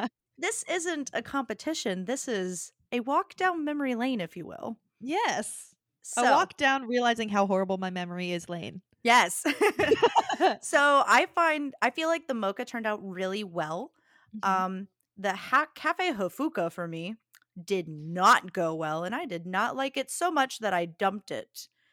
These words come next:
Speaker 2: Mm.
Speaker 1: and put pumpkin spice in my coffee.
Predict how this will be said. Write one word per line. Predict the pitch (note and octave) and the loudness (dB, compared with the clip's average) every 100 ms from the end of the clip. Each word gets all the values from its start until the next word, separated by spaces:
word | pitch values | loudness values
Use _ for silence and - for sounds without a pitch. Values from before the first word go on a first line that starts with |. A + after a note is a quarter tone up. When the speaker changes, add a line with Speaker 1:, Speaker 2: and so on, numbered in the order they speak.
| - | -12
Speaker 2:
Mm. | F#3+ A3+ G3 | -10 -8 -4
Speaker 1:
and | F#3+ F#3 F3 F3 F3 - _ _ _ _ _ | -2 -2 -4 -8 -12 -18 _ _ _ _ _
put | - G#3 F#3+ - - - _ _ - | -2 2 2 0 -6 -12 _ _ -8
pumpkin | C4 C4 C#4+ C4+ | -8 -6 -6 -6
spice | - C#4+ C4+ - | -6 -4 -4 -6
in | E3+ | -8
my | E3 D#3 | -6 -6
coffee. | E3 C#3 A#2 G#2 | -4 -6 -6 -12